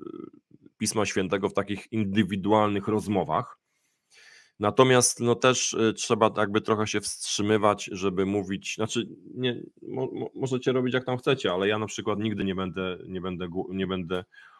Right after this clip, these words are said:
ogłaszał siebie jako tego, przez którego teraz przemawia Duch Święty. To zweryfikuje, czy kanał Moc Słabości był prowadzony przez Ducha Świętego, czy nie. To niestety tego dowiemy się dopiero po śmierci. Czy ten, czy inny kapłan, biskup,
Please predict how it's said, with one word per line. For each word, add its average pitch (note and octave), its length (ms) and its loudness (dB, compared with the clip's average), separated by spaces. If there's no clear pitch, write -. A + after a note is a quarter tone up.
ogłaszał A2+ 500 8
siebie G#2 300 4
jako G2 180 2
tego, A2 300 4
przez - 320 -6
którego G2+ 320 -2
teraz G#2+ 260 0
przemawia F#2+ 460 -2
Duch G2 180 -4
Święty. F2 380 -4
To F3+ 140 6
zweryfikuje, C#3 640 8
czy G2 140 -10
kanał G#2+ 220 0
Moc G2 180 -2
Słabości G2 420 0
był G#2+ 160 4
prowadzony G#2+ 460 4
przez G2 180 -4
Ducha G#2 200 0
Świętego, G2 420 -2
czy G2 140 -8
nie. F#2+ 140 -2
To A#2 140 -2
niestety A2+ 420 0
tego G#2 200 4
dowiemy G2+ 400 2
się G#2 100 -4
dopiero G2 400 4
po G2+ 180 -2
śmierci. G#2 680 -4
Czy - 120 -14
ten, B2 160 6
czy A2+ 180 0
inny A2 280 2
kapłan, G#2 560 4
biskup, G2+ 560 -6